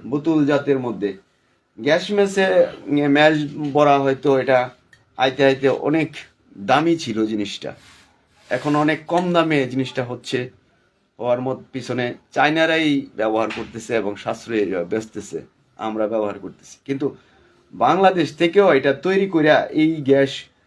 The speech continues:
ভিতরে, ভিতরে বইরা, আহ,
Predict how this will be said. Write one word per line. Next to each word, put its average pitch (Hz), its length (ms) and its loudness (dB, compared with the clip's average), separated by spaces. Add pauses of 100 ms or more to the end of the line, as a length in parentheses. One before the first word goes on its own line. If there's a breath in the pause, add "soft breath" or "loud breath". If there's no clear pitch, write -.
(340)
ভিতরে, 139 340 2
ভিতরে 135 420 0
বইরা, 120 520 2 (540)
আহ, 101 540 -4